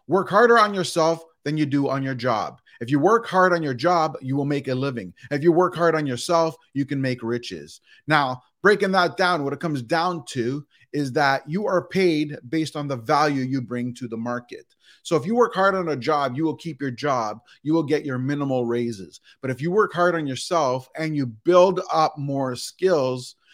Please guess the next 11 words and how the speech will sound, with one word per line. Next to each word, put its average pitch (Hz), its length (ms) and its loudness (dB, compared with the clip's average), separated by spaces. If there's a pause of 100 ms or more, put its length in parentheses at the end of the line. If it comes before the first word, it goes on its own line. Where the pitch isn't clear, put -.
(160)
and 127 180 -4
therefore 156 500 4
have 135 280 0
more 127 300 0
to 123 260 -6 (100)
offer, 120 640 0 (340)
there's 160 160 2
gonna 170 140 2
be 160 100 0
more 147 280 -2
opportunities 139 760 -4